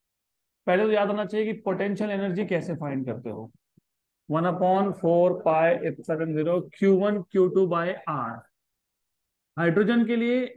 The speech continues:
हाइड्रोजन के लिए ई, प्रोटॉन में चार्ज कितना? ये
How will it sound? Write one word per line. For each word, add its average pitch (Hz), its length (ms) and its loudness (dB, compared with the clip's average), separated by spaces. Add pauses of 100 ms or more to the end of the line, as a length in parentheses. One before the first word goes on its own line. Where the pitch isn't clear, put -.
(160)
हाइड्रोजन 190 480 0
के 202 120 0
लिए 185 340 0 (1040)
ई, 190 460 0 (1700)
प्रोटॉन 185 260 -4
में 202 100 -2
चार्ज 185 260 -6
कितना? 196 400 -6 (1900)
ये 180 260 4